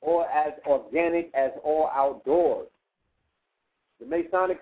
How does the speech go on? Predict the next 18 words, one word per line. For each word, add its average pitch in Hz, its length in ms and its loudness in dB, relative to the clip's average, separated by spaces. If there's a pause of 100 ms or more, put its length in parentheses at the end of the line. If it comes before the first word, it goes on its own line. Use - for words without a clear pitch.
frame 185 340 0
rate 175 200 0 (260)
Framework 180 460 0
of 151 120 -2
America 170 460 0 (100)
speaks - 260 -16
of 151 100 -8
a 131 60 -2
great 160 460 -2
work 135 180 -4 (400)
that 156 120 -2
was 147 160 -2
expected 156 540 -6
to 147 60 -12
be 156 160 -4
completed 185 640 0
on 147 160 -2
this 160 100 -4